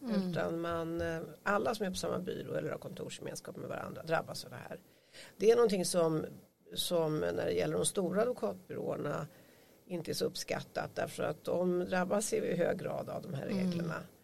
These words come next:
Speaker 2: Men, eh, då säger jag att det finns en prislapp, eh,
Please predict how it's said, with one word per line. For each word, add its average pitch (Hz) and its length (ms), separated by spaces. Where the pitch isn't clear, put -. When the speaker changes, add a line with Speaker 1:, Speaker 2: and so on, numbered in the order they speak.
Speaker 2:
Men, 175 580
eh, 180 260
då 185 200
säger 185 360
jag 160 180
att - 400
det - 80
finns 185 260
en 190 80
prislapp, 208 500
eh, 180 600